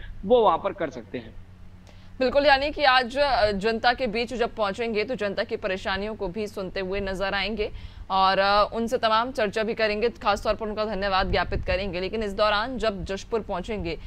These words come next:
Speaker 2: और जनता का अभिवादन स्वीकारेंगे, उन्हें धन्यवाद ज्ञापित करेंगे, तो क्या कोई बड़ी सौगात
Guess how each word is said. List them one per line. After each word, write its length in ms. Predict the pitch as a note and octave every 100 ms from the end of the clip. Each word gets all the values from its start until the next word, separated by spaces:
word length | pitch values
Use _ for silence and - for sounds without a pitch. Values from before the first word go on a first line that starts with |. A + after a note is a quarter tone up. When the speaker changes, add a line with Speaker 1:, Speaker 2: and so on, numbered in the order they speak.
| - -
Speaker 2:
और 340 | G3+ G3+ G#3 G#3+
जनता 380 | F#3+ G#3+ G#3 A3+
का 100 | A#3+
अभिवादन 460 | G#3+ G3+ F#3 A3
स्वीकारेंगे, 680 | A#3 A3 G#3+ G3+ G#3+ A3+ A#3+
उन्हें 280 | G#3 G#3 F#3+
धन्यवाद 480 | F#3+ F#3 F3+ G3
ज्ञापित 340 | G3 F#3 G3+ -
करेंगे, 340 | F#3 G3 G#3
तो 120 | A3
क्या 180 | A3+ G3
कोई 180 | G3 A3+
बड़ी 260 | F3+ F3+ G#3+
सौगात 440 | G3 F3 F3